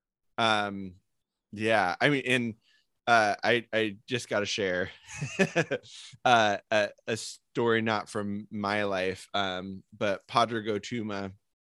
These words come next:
is a wonderful author. Um, he's a poet, and he tells the story, um, of his mom,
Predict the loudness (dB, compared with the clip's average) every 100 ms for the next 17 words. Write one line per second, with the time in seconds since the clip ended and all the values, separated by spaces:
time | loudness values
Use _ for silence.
0 | _ _ _ -20 -12 -4 -4 -4 -8 -6
1 | -4 -4 -6 -6 -4 -2 -4 -4 -4 -2
2 | -2 -2 -4 -6 -4 -6 -6 -8 -8 -12
3 | -12 -14 -8 -4 -2 -4 -6 _ -20 -20
4 | _ -6 -6 -8 -4 -4 0 2 2 0
5 | -6 -6 -4 -2 -2 -4 -6 -4 -4 -8
6 | -8 -4 -4 -6 -8 -8 -8 -6 -6 -6
7 | -8 -12